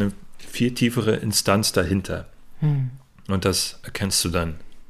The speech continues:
Speaker 2: Ja, und das, das sorgt dann dafür, dass man eigentlich auch diesen ganzen Stress wahrscheinlich so von sich abfallen spürt, ne?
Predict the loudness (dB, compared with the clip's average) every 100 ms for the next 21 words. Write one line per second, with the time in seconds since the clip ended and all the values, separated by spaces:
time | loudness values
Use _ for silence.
0 | -18 -20 -2 2 4 4 2 2 2 0
1 | 4 4 6 8 8 6 6 6 4 2
2 | 2 4 2 4 2 2 0 -2 0 2
3 | 4 4 2 0 2 2 0 -4 -2 0
4 | 0 -2 -4 -4 -2 -2 0 0 0 0
5 | 2 0 -4 -6 -4 -2 0 0